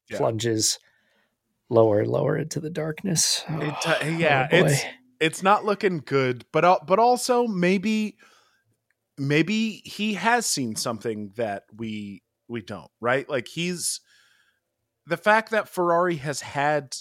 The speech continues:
Speaker 1: the fastest car other than the Red Bull pretty consistently over the past, like, year or so is, it, I think it's just enough of, like, he's still,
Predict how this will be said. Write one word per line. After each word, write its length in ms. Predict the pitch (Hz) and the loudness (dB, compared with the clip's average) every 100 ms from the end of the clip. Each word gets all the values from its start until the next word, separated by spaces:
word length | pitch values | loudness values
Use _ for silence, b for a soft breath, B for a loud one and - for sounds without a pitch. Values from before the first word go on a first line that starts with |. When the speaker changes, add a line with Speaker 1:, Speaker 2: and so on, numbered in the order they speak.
| - | -14
Speaker 1:
the 200 | 120 135 | -8 -8
fastest 800 | - 143 131 131 - 113 - - | -4 -4 -2 -4 -8 -8 -10 -12
car 680 | - - 143 131 110 104 98 - | -16 -8 -4 -2 -2 -4 -10 -4
other 240 | 127 123 | -2 -2
than 260 | 117 117 107 | -4 -6 -6
the 120 | 101 | -6
Red 400 | 95 110 143 127 | -6 -2 -2 -2
Bull 440 | 107 92 85 85 _ _ _ _ _ _ _ | -8 -10 -10 -14 _ _ _ _ _ _ _
pretty 300 | - 170 190 | -6 -2 -2
consistently 840 | 196 160 135 - 175 - 120 117 110 | -4 -8 -4 -4 -4 -6 -8 -6 -4
over 200 | 107 113 | -6 -10
the 120 | 104 | -14
past, 480 | - 117 107 101 - | -12 -10 -8 -8 -10
like, 160 | 95 - | -10 -14
year 400 | - 98 123 165 | -20 -12 -6 -4
or 140 | 131 92 | -4 -6
so 500 | - 85 67 71 95 _ _ _ _ _ _ _ _ _ | -10 -12 -14 -20 -20 _ _ _ _ _ _ _ _ _
is, 520 | - 160 156 - - - _ _ _ _ _ _ - | 0 0 0 -2 -4 -6 _ _ _ _ _ _ -2
it, 180 | 147 - | 0 0
I 80 | 147 | -2
think 220 | 139 170 | -2 -4
it's 140 | 165 131 | -4 -8
just 320 | - 147 - | -2 -4 -2
enough 480 | 151 139 135 143 - | -4 -2 -2 -2 -2
of, 260 | 147 123 - | -4 -4 -4
like, 360 | 120 110 - b b b b b _ | -4 -4 -10 b b b b b _
he's 200 | _ 160 | _ -4
still, 360 | - 170 160 156 | -2 -2 -4 -6